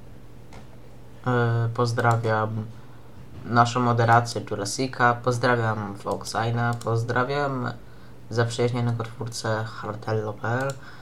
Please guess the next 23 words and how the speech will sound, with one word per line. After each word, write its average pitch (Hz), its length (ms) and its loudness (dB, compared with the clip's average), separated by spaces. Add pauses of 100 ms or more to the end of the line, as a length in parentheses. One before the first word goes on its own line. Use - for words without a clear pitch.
(240)
za-, 143 120 -2
przy-, 143 220 -10
przy-, 139 300 -6
przy-, - 380 -12
przy-, - 180 -6
pozdrawiam 123 840 2
Landy 117 360 4
jeden 107 360 -2
dwa 104 180 -2
trzy, 151 460 0 (460)
pozdrawiam 123 760 4 (240)
młodego 110 500 -2
Łajciora, 110 600 -2 (1160)
pozdrawiam 120 680 2
Diza, 110 420 -2
ale 107 160 -2
to 104 120 -6
jego 104 260 -4
to 110 160 -6
tam - 280 -10 (240)
nie, 107 100 -8
nie 113 160 0
trzeba. 92 400 -4